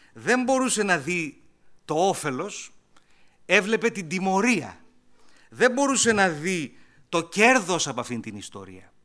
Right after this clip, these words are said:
Ότι εκείνος ο οποίος κουβαλάει κάτι,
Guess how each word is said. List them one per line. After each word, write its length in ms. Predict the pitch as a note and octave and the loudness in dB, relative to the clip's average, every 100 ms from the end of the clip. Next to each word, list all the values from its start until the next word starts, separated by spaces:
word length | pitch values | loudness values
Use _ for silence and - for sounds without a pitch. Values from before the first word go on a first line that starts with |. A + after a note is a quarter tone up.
| _ _ _ - - _ | _ _ _ -20 -20 _
Ότι 340 | F3 E3+ E3+ | -2 -2 -2
εκείνος 460 | D3+ - B3 B3+ F#3+ | -4 -4 -2 -2 -2
ο 40 | |
οποίος 480 | F3 - G#3 - - _ _ _ | -4 -4 -6 -6 -10 _ _ _
κουβαλάει 600 | - E3+ D3+ C#3+ D#3 A3+ A#3+ | -12 -2 2 2 2 0 0
κάτι, 500 | - A2 - A2 | -2 -4 -8 -20